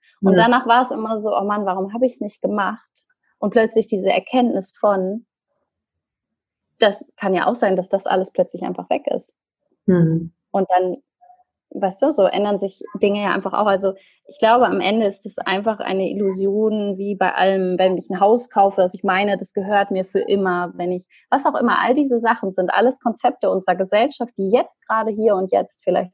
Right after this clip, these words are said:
Speaker 1: so sind. Aber was morgen ist und was nächsten Monat und nächsten Jahr und Jahrzehnt ist, wissen wir in Wahrheit nicht.
Speaker 2: Das
Speaker 1: Und deswegen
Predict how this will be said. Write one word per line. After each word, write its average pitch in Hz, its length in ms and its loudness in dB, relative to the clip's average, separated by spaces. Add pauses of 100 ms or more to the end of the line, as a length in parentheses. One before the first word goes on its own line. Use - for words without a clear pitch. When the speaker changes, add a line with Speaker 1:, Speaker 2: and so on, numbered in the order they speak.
Speaker 1:
so - 180 -8
sind. 180 300 -2
Aber 185 160 0
was 180 160 -4
morgen 214 340 4
ist - 180 -6
und 190 120 -8
was - 140 -12
nächsten 190 300 -8
Monat 185 280 -2
und 190 100 -4
nächsten 185 380 -6
Jahr 185 260 0
und 190 100 -10
Jahrzehnt 208 440 -4
ist, 185 160 -4
wissen 196 320 -2
wir 175 120 -2
in 180 120 -4
Wahrheit 185 340 -6
nicht. - 220 -8 (600)
Speaker 2:
Das 185 280 0
Speaker 1:
Und 185 180 -4
deswegen 190 320 2